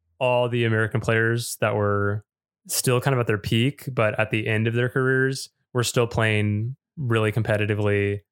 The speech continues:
at lots of different tournaments when you and I started playing. Now, almost all those people are gone. The only representatives of those generations, of that generation at Worlds this year was Paul and Larry. Now, you could maybe add, like, a Mike or a Shar in there too,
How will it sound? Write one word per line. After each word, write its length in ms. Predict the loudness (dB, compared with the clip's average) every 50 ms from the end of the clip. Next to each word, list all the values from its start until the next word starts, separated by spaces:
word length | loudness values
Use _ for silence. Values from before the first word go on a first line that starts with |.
| _ _ -2
at 140 | -2 0 0
lots 240 | 0 0 0 0
of 40 | -2
different 220 | -2 -2 -2 -2 -2
tournaments 480 | -2 -2 -2 0 0 0 -2 -2 -2
when 180 | -2 -2 0 0
you 180 | 0 0 0
and 100 | 0 0
I 100 | 0 -2
started 280 | -2 -4 -4 -6 -6 -6
playing. 380 | -6 -6 -6 -4 -6 -6 -8 -10 _ _ _ _ _ _ _ _ _ -2
Now, 260 | 0 0 0 0 0
almost 380 | -2 0 0 0 0 0 0
all 160 | 0 0 0 2
those 160 | 0 0 0
people 180 | -2 0 0
are 100 | 0 0
gone. 480 | 0 -2 -2 0 0 0 -2 -2 -4 -6 _ _ _ _ _ _ _ -4
The 160 | -2 -2 0
only 320 | 0 0 2 2 2 2 2
representatives 920 | 2 2 0 0 0 0 0 0 0 2 2 2 2 2 0 -2 -4 -6 -6 -4
of 140 | -2 -2 0
those 240 | 0 0 0 0 0
generations, 840 | -2 0 0 2 0 0 0 0 0 0 0 0 0 -2 -2 -4 -8 _ _ _ _ _ _ _ _ _ _ _ _ _ _ _ _ -4
of 100 | 0 0
that 160 | 0 0 0
generation 380 | 0 0 0 0 0 0 -2
at 80 | -2 0
Worlds 220 | 0 0 0 0
this 160 | -2 -2 -2 0
year 140 | 0 0
was 280 | 0 0 -2 -4 -6 -8 -12 _
Paul 420 | -12 -6 -2 0 0 2 2 0 0
and 140 | -2 -2 -2
Larry. 560 | -2 0 0 0 2 2 0 0 -2 -4 _ _ _ _ _ -4
Now, 80 | -2 0
you 140 | 0 0 0
could 260 | 0 -2 -2 -4 -6 -12 _ _ _ _ _ _ _ _ _
maybe 280 | -2 -2 0 2 2 2
add, 200 | 2 2 0 0
like, 180 | 0 0 0 0
a 40 |
Mike 300 | 0 0 0 0 0 0
or 100 | -2 -2
a 40 | -2
Shar 280 | -2 -2 0 0 0 0
in 80 | 0
there 160 | 0 0 -2 -2
too, 400 | -2 -2 -2 0 0 0 -2